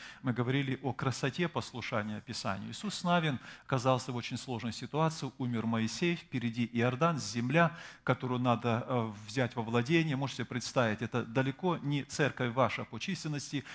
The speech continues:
и причем далеко не все скромненькие такие. Вы знаете, народ буйный, жестоковыйный, и он понимает, это трепет его, что делать. И Господь ему говорит вот эти слова: "Да не отходит сия книга закона от уст твоих,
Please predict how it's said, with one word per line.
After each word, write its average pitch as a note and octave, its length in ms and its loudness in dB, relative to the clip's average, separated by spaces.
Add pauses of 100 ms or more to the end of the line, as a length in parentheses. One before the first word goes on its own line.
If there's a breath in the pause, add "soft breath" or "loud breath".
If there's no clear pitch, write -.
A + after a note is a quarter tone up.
(120 loud breath)
и D3 80 0
причем C#3 420 0
далеко C#3+ 540 2
не D3 260 2
все D3+ 380 0
скромненькие B2 680 0
такие. A2+ 500 -2 (400 loud breath)
Вы A#2+ 60 -8
знаете, A#2+ 360 0
народ A#2+ 300 0
буйный, E3 380 4
жестоковыйный, B2+ 920 2 (300 loud breath)
и B2 80 -2
он F3+ 160 4
понимает, G3 520 6
это B2 140 -2
трепет E3+ 460 6
его, A2 180 0
что - 240 -4
делать. F3 460 0 (100)
И A#2+ 80 -6
Господь B2 440 -2
ему D#3 160 0
говорит E3 360 2 (300 loud breath)
вот B2+ 180 -2
эти C3+ 160 0
слова: C#3+ 460 2 (180 loud breath)
"Да B2+ 200 4
не D3+ 120 0
отходит E3+ 480 -4
сия E3 220 0
книга E3 340 -2
закона D#3+ 480 -2
от D#3 140 -4
уст E3 200 -6
твоих, - 320 -6